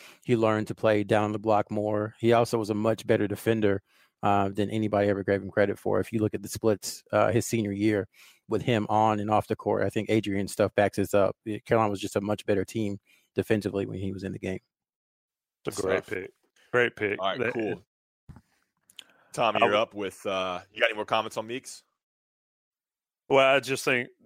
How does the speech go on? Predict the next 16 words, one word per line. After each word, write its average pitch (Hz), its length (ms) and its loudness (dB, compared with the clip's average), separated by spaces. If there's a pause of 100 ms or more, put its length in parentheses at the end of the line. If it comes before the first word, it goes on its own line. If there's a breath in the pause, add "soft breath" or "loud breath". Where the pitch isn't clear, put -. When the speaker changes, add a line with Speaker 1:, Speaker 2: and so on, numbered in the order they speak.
(140)
Speaker 2:
that's 135 220 -8
a - 20 -16
great 110 280 -2
pick 110 240 -8
for 107 120 -6
Sherelle. 107 560 0
He, 127 120 -6 (320)
he 127 120 0
was 117 120 -4
gonna 135 200 2
round 117 340 2
out 110 280 4 (340)
my 104 220 0
team, 104 360 -4
which 104 260 -4
is 98 340 -6